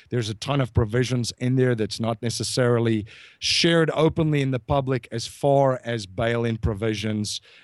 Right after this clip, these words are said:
and how they would recapitalize a lot of the big to fail banks in the event of another crisis. So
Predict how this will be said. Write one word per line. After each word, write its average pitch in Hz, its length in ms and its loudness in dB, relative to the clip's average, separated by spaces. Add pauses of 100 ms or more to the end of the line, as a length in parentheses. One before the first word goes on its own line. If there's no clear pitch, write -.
(140)
and 113 280 -2
how 127 200 0
they 135 140 2
would 120 160 0
recapitalize 123 1120 -2
a 113 40 -6
lot 117 260 2
of 117 100 -2
the 110 80 -6
big 107 300 -4
to 117 100 -8
fail 101 380 -4
banks 104 480 -4 (100)
in 151 240 2
the 131 140 2
event 107 420 -2
of 104 160 -8
another 98 320 -6
crisis. 107 560 -4
So 110 320 0